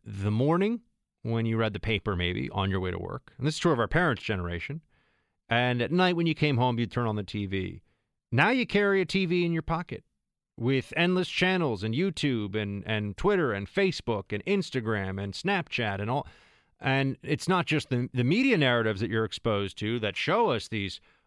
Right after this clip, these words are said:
oh, the, the, this thirty-year-old, uh, billionaire, um, this guy who just sold his company for a hundred million dollars. You know, he's only, he's only twenty-five or whatever it may be.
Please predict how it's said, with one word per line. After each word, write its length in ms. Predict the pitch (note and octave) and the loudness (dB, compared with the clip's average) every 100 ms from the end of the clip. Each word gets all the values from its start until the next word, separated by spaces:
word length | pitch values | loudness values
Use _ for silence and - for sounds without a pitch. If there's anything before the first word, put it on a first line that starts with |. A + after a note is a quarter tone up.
| _ | _
oh, 300 | D3+ B3 A#3 | 2 4 4
the, 180 | C3+ B2 | 2 0
the, 160 | A#2+ C3+ | 0 0
this 280 | B2 C3+ - | 0 -2 0
thirty-year-old, 920 | G3+ A3+ A3 G3+ G3+ G3+ G3 F#3 - _ _ _ _ - | 2 4 2 4 4 4 2 0 -4 _ _ _ _ -6
uh, 300 | D3 D#3+ D3+ | -2 0 -2
billionaire, 920 | B2 F#3+ A3 A#3 F#3+ B2 G2+ F2+ F#2 _ _ _ _ - | 2 4 4 4 2 2 2 -2 -8 _ _ _ _ -6
um, 580 | A#2 A2+ A2+ A2 G#2 - _ _ _ _ _ | -2 0 0 -2 -6 -10 _ _ _ _ _
this 680 | B2+ B2 B2+ - - - C3+ C3+ - | -8 -2 -2 -2 -8 -8 -12 -18 -6
guy 320 | A2 D#3 F3+ | 0 2 2
who 100 | E3+ | -2
just 200 | E3+ F#3 | -2 -4
sold 240 | - F#3+ F#3 | 0 0 0
his 100 | F3+ | 0
company 400 | F#3+ G#3+ G#3 D#3+ | 0 0 0 0
for 180 | C#3 C3 | 0 2
a 60 | |
hundred 280 | B2+ F3+ F#3+ | 2 0 0
million 340 | F#3 F#3+ F#3+ | 0 0 2
dollars. 520 | F3 F#3+ A3+ F3+ A2 G2 | 2 2 2 0 0 -2
You 60 | |
know, 100 | B2 | -2
he's 200 | C#3 E3+ | -2 -2
only, 240 | F3+ F3 C#3+ | -2 -2 -2
he's 180 | B2 F3+ | -2 -2
only 320 | F#3 E3+ D#3+ _ _ | -4 -4 -8 _ _
twenty-five 800 | - D3+ F3 - F#3 G3+ E3+ A2+ | -2 0 0 0 0 2 0 -2
or 100 | G#2 | -4
whatever 560 | - C#3 C#3+ D3+ D3 A#2 | -8 -4 -2 0 -2 -2
it 40 | |
may 160 | A2 F#2 | -2 -2
be. 260 | G2+ F#2 | -2 -4